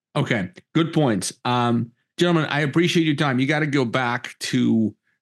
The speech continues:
to what you do best, which is helping clients. And, uh, hopefully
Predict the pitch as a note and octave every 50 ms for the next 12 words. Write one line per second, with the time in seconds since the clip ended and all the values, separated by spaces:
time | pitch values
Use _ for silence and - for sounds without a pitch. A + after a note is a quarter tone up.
0 | _ - - D3 C3+ B2 A#2 A#2 C3 C#3 C#3 - - G2+ G2 G2 A2 C3+ F3 G3+
1 | E3+ A#2+ B2 A#2 G2+ F#2 G2 G2 A2 A#2 - - A2 G#2 - A2+ G2 G#2+ A#2 G#2+
2 | - A2+ G2+ F#2+ - A#2 G#2+ G#2 G#2 G#2+ G#2+ G#2 - - - - - - - _
3 | _ - A#2 A2 G#2 G#2 G#2 G#2 - - - - - - C#3 C3+ - D#3 C#3+ C3
4 | A2+ - -